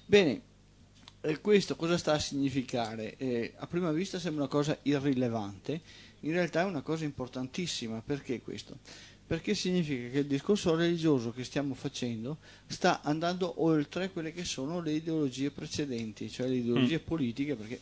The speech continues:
Speaker 1: beh, ormai, insomma, più che ideologia religiosa, qui in Italia abbiamo ideologie politiche,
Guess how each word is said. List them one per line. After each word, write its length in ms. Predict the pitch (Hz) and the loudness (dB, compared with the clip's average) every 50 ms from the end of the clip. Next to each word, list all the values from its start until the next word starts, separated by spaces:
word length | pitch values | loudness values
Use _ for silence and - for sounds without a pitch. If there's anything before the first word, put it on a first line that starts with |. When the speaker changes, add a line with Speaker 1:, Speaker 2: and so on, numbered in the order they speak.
| - | -14
Speaker 1:
beh, 240 | - - 131 131 127 | -14 -10 -4 0 0
ormai, 280 | 123 120 127 127 131 127 | 0 0 0 -2 -2 -2
insomma, 280 | 123 - 131 123 123 | -4 -4 -4 -4 -4
più 160 | 113 - 135 | -6 -6 -2
che 80 | 135 139 | 0 2
ideologia 400 | 135 127 127 123 123 120 135 131 | 2 4 4 2 2 2 2 2
religiosa, 400 | 127 123 120 117 135 156 143 127 | 2 0 0 0 0 0 -2 -2
qui 140 | - - 113 | -6 -6 -8
in 60 | 113 | -6
Italia 180 | 107 120 120 120 | -4 -4 -2 -2
abbiamo 220 | 110 113 113 117 | -2 -2 -2 -4
ideologie 420 | 117 107 113 113 113 110 110 120 117 | -4 -4 -4 -4 -6 -4 -6 -6 -6
politiche, 640 | - - 127 123 110 98 - 104 - - 160 190 | -6 -6 -6 -4 -6 -6 -8 -10 -10 -10 -10 -10